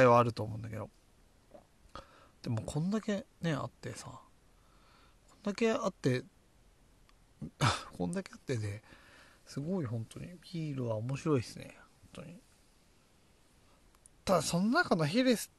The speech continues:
っていうところだけでも、まあまあまあ、飲み比べるとこう、そういう違い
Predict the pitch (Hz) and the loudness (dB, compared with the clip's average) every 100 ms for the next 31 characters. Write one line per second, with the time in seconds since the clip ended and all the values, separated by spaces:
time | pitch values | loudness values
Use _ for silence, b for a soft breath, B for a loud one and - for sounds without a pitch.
0 | _ 180 170 139 139 143 139 131 139 123 | _ -2 -2 0 2 2 4 4 2 2
1 | 113 120 127 110 127 143 113 - 143 127 | 0 2 2 2 2 2 2 0 2 2
2 | 135 175 208 208 208 208 196 190 185 180 | 2 4 4 6 10 10 10 8 6 2
3 | - 185 175 - 175 175 170 160 165 | 6 8 8 6 6 8 6 4 4